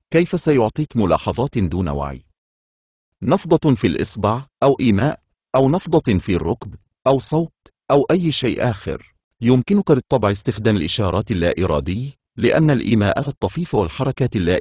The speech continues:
إرادية تظهر دائمًا تقريبًا. من المهم فقط ملاحظة ومقارنة وهنا الاعتماد على المعلومات الوارد أثناء عملية توجيه.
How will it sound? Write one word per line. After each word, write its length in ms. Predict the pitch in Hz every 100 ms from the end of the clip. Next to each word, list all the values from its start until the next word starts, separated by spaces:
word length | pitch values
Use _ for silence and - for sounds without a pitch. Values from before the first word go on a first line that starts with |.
| 95
إرادية 440 | 90 76 92 113
تظهر 440 | 101 123 104 98 87
دائمًا 460 | 82 87 98 80 71
تقريبًا. 600 | - - 90 71 67 - _ _ _ _ _ _ _ _ _ _
من 80 | 135
المهم 420 | 143 143 170 202
فقط 320 | 175 165 139 -
ملاحظة 500 | 104 87 - 139 143 127
ومقارنة 1040 | 98 80 76 92 104 87 101 120 107 82
وهنا 340 | 90 120 98
الاعتماد 520 | 76 76 - 87 98 95
على 200 | 76 76
المعلومات 640 | 76 76 78 82 76 -
الوارد 480 | 78 76 71 67 - _ _ _ _
أثناء 340 | 175 - 170 190
عملية 520 | 131 101 90 107 101 -
توجيه. 640 | 92 80 110 147 143 _